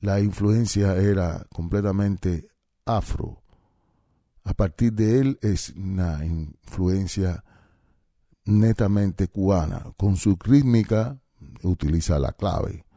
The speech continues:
¿no? La rítmica, varias claves, ca, ca, ca, ca, ca. Y ya eso es cu-, eso es un, es un elemento, es una cosa producida en Cuba. Alguna gente y algunas personas,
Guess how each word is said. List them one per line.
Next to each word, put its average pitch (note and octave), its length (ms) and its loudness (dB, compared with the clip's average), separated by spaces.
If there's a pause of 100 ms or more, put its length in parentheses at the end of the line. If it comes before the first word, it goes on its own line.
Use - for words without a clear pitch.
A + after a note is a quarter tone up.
(580)
¿no? D#2+ 380 -6
La D#2+ 200 -6
rítmica, E2 600 -4
varias D2+ 560 -4
claves, G2 480 -2
ca, A2 240 -4 (220)
ca, G2 320 -4 (260)
ca, E2 300 -4 (120)
ca, - 180 -10 (160)
ca. - 360 -6 (640)
Y F2+ 120 -4
ya A#2 160 4
eso A#2+ 180 2
es A2 100 0
cu-, - 280 -12
eso C3 220 2
es A2+ 120 -4
un, G#2+ 460 -2 (360)
es G2+ 200 -8
un B2 140 0
elemento, B2 600 0
es F2 120 -6
una A2 200 -2
cosa A#2+ 260 2
producida G2+ 800 2 (1200)
en C3 600 2 (120)
Cuba. A#2 440 2 (1080)
Alguna C#3+ 460 2
gente C#3+ 440 2
y F#2 140 -4
algunas G#2+ 360 2
personas, G2+ 640 2